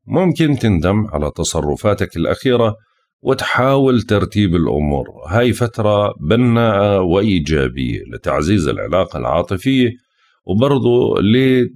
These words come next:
إنك تقرب ما بينك وبين الأحبة أو بينك وبين الأبناء، وبرضو لا أمور لا حل بعض المشاكل بشكل إيجابي وتكون لصالحك.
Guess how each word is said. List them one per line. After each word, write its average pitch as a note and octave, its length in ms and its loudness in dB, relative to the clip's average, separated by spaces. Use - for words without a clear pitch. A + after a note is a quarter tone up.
إنك B2 280 2
تقرب B2+ 680 0
ما F#2+ 140 2
بينك F#2 400 2
وبين F2 320 0
الأحبة G#2 840 0
أو C2 180 -2
بينك D#2 360 0
وبين E2 260 0
الأبناء، D#2 800 0
وبرضو D3 560 0
لا A#2 280 2
أمور A#2 560 2
لا G#2 280 2
حل G#2 340 0
بعض F#2+ 240 0
المشاكل E2 840 0
بشكل G#2 680 0
إيجابي A#2+ 440 0
وتكون C2 460 -4
لصالحك. - 540 -8